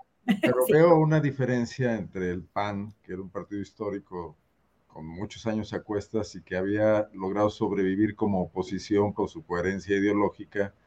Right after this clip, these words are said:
Speaker 1: a Morena, que no deja de ser un, un, un movimiento en formación. Cuando hablamos de que los, de, de que estos candidatos no entien-, no, no, no,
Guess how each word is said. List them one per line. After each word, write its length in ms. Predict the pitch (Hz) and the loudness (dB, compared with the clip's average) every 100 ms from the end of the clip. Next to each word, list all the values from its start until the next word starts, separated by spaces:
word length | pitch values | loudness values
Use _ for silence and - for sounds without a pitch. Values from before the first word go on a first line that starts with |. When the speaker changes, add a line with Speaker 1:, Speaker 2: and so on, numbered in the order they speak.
| _ _ _ _ - | _ _ _ _ -6
Speaker 1:
a 100 | 95 | -2
Morena, 440 | 98 113 180 147 | 2 6 6 6
que 80 | 107 | 6
no 120 | 113 | 6
deja 200 | 135 139 | 8 8
de 100 | 113 | 6
ser 240 | - 120 120 | 6 4 6
un, 340 | 123 120 120 | 6 6 2
un, 500 | 110 110 113 117 113 - | 2 4 6 6 4 0
un 100 | 107 | 0
movimiento 480 | 110 120 110 107 131 | 4 6 4 2 2
en 80 | 120 | 0
formación. 760 | - 90 87 85 - 131 131 - _ _ _ _ _ _ | 2 0 0 -2 2 4 4 0 _ _ _ _ _ _
Cuando 260 | - 120 123 | 4 8 10
hablamos 480 | 127 143 160 147 131 | 10 10 8 6 6
de 240 | 113 92 | 4 2
que 140 | - | 0
los, 440 | 104 98 101 - - | 0 2 0 -2 -6
de, 200 | 95 101 - 98 90 - 107 - | -8 -8 -8 -12 -12 -14 -20 -16
de 160 | 101 101 | -8 -2
que 140 | 113 | 0
estos 300 | 110 - 131 | 0 0 -4
candidatos 1160 | - 113 104 104 110 - 117 110 - - - _ - | 0 0 2 4 4 4 0 -2 -6 -20 -20 _ -10
no 200 | 104 110 | 2 2
entien-, 500 | 113 113 110 110 113 | 2 4 4 6 2
no, 180 | 113 113 | 0 0
no, 160 | 117 - | 0 0
no, 600 | 113 113 120 123 113 85 | 2 4 6 6 4 2